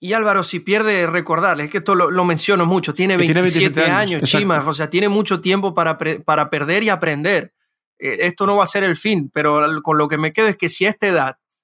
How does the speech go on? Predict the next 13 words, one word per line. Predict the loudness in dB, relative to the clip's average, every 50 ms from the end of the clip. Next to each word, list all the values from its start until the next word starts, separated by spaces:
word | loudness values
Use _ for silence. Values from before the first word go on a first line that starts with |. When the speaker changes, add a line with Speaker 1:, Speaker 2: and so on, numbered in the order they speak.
| _ _ _ _
Speaker 1:
le | _ -4 -2 0
derrota | 0 0 0 0 0 0 0 0 0 0 0 0
al | 0 -2
número | -4 -2 -2 0 0 0
dos | 0 0 0
del | 0 -2 0
mundo | 0 0 0 0 0 0
en | 0
una | 0 0 0 0
guerra | 0 0 2 2 0
de | 0
ese | 0 -2 -2 -4
tipo, | -2 -2 -2 -2 0 -2 -4 -4 -6